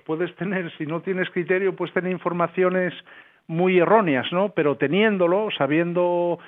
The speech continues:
do-, cuáles son los estándares informativos, ¿no? Un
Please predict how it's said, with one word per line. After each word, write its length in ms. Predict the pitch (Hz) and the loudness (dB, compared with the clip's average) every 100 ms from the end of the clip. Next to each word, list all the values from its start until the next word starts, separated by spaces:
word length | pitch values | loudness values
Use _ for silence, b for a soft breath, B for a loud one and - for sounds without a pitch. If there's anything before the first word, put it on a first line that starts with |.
| B B | B B
do-, 260 | 147 175 - | -4 -2 -2
cuáles 340 | - 170 175 | 0 2 2
son 300 | - 170 170 | 0 -2 -2
los 160 | 160 139 | -4 -4
estándares 640 | 147 - 170 165 156 143 | -4 0 0 0 0 -4
informativos, 840 | 147 - 143 143 139 226 214 165 180 | -6 -4 -2 0 0 0 0 -2 -2
¿no? 80 | |
Un 100 | 220 | -4